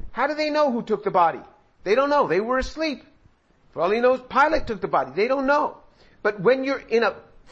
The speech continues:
fix and you gotta think of a story really fast, you make up a story that doesn't even make sense. When you, when you, when you gotta think of a lie really quickly, you make up something, make up something that really make, doesn't make sense at all,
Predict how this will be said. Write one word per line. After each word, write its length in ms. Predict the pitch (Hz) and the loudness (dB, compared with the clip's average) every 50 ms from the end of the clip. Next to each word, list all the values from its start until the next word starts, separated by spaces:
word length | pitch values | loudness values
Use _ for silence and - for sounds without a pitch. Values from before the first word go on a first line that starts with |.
| - - | -6 0
fix 500 | 320 294 - - - - - - - - - - - _ _ _ | 0 0 0 0 -8 -12 -14 -16 -18 -20 -20 -20 -20 _ _ _
and 140 | 202 202 208 | -4 -4 -4
you 40 | 202 | 0
gotta 240 | 165 254 240 233 247 | 0 0 0 0 -2
think 280 | 247 - 285 269 262 | -2 -2 -4 -2 -2
of 80 | 226 190 | -2 -4
a 40 | 202 | -4
story 400 | - - - 233 208 202 190 180 | -8 -6 -4 -2 0 0 0 -2
really 340 | 170 180 247 285 294 294 - | -4 -6 -4 -4 -2 -4 -6
fast, 460 | - - 277 254 233 220 220 - - - - _ _ _ _ _ | -2 0 2 2 2 0 -2 -6 -12 -20 -20 _ _ _ _ _
you 100 | 185 196 | -6 -4
make 300 | 196 196 226 254 262 262 | 2 4 4 2 4 2
up 100 | 254 - | 0 0
a 60 | 226 - | 0 -4
story 340 | - - 233 220 220 226 202 | -4 -2 2 2 2 2 2
that 140 | 190 196 - | -4 -2 0
doesn't 280 | 220 214 214 214 214 | 0 0 0 -4 -6
even 240 | 202 180 185 185 180 | -6 -6 -6 -6 -4
make 200 | 180 180 175 175 | -4 -4 -4 -6
sense. 380 | - - 190 143 110 - - - | -8 -8 -8 -8 -8 -10 -12 -10
When 100 | 170 170 | -8 -6
you, 140 | 165 165 165 - - | -6 -6 -8 -10 -12
when 200 | 175 165 185 180 | -6 -6 -6 -6
you, 120 | 175 180 170 | -6 -10 -10
when 240 | 185 160 170 180 | -4 -4 -4 -4
you 60 | 190 180 | -2 -2
gotta 220 | 226 240 254 240 | -2 0 0 -2
think 180 | - - 247 233 | -2 -4 -6 -2
of 80 | 185 | -2
a 60 | 185 | 0
lie 300 | 175 180 190 185 175 165 | 0 2 2 2 2 0
really 340 | 156 147 156 196 247 247 240 | -2 -4 -6 -8 -8 -8 -8
quickly, 340 | - - 226 208 208 202 190 | -8 -6 -6 -6 -6 -8 -12
you 80 | 180 175 | -12 -6
make 200 | 180 202 214 - | -4 -4 -4 -4
up 80 | 202 196 | -4 -6
something, 340 | - 202 196 185 180 180 - 180 | -8 -10 -8 -8 -10 -10 -10 -6
make 220 | 165 185 208 202 | -6 -4 -4 -4
up 80 | 190 - | -8 -8
something 260 | - 202 180 180 165 | -10 -10 -10 -8 -10
that 100 | 151 147 | -10 -6
really 220 | 165 185 190 196 | -6 -4 -4 -4
make, 480 | 190 180 180 175 - - - - - - | -6 -6 -8 -8 -10 -18 -20 -20 -4 -2
doesn't 240 | 196 214 202 214 196 | 0 0 0 0 -2
make 160 | 190 185 190 | -2 -2 -2
sense 280 | - 202 185 165 - | -6 -6 -6 -6 -4
at 60 | 190 175 | 0 2
all, 240 | 175 170 165 - | 2 2 0 -2